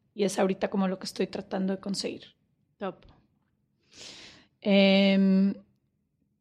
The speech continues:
Speaker 1: ¿qué es algo que nunca volverías a hacer? Puede ser algo ligero, ¿eh? No te tienes que ir tan
Speaker 2: Ujú.
Speaker 1: profundo.
Speaker 2: Mm,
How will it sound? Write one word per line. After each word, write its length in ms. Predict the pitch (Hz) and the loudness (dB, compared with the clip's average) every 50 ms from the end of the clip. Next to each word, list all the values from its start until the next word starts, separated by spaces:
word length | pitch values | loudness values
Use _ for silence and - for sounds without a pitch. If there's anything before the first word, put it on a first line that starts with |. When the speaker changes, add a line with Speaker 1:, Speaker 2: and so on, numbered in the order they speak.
| _ _ _ - | _ _ _ 2
Speaker 1:
¿qué 80 | - | 4
es 120 | 302 220 - | 4 6 6
algo 200 | 254 240 240 247 | 4 4 4 2
que 100 | 247 220 | 2 2
nunca 220 | 202 208 202 196 220 | 2 2 4 4 4
volverías 400 | 208 202 196 196 190 196 175 - | 4 4 2 0 0 -2 -4 -6
a 40 | 165 | -8
hacer? 340 | - - 285 233 - - _ _ _ _ _ _ _ _ _ _ _ _ _ _ _ _ _ _ _ _ _ _ _ _ _ - - - - - - - _ _ _ _ _ _ _ _ _ _ _ _ _ _ _ _ _ _ _ _ _ _ | -8 -6 -8 -8 -10 -12 _ _ _ _ _ _ _ _ _ _ _ _ _ _ _ _ _ _ _ _ _ _ _ _ _ -20 -20 -20 -20 -20 -20 -20 _ _ _ _ _ _ _ _ _ _ _ _ _ _ _ _ _ _ _ _ _ _
Puede 120 | - 240 | 2 2
ser 160 | 240 277 277 | 4 4 4
algo 160 | 247 240 240 233 | 4 4 4 2
ligero, 380 | 214 202 - 220 214 196 190 | 2 0 0 0 2 2 2
¿eh? 80 | 185 196 | 0 0
No 200 | 208 202 196 202 | 0 0 -2 -2
te 120 | - 214 196 | -2 -4 -4
tienes 280 | - - 202 196 190 | -2 -2 -4 -4 -4
que 120 | - - 208 | -6 -8 -8
ir 60 | - | -6
tan 120 | - 196 | -6 -4
Speaker 2:
Ujú. 80 | - 233 | -4 -2
Speaker 1:
profundo. 400 | 226 247 233 226 190 185 180 - - _ _ _ _ _ _ _ _ | -2 0 0 0 0 -2 -4 -6 -12 _ _ _ _ _ _ _ _
Speaker 2:
Mm, 880 | 226 233 233 233 233 233 233 233 233 233 233 233 233 233 226 214 185 | -6 -6 -4 -2 -2 -2 -2 -2 -2 -2 -2 -2 -4 -4 -4 -6 -8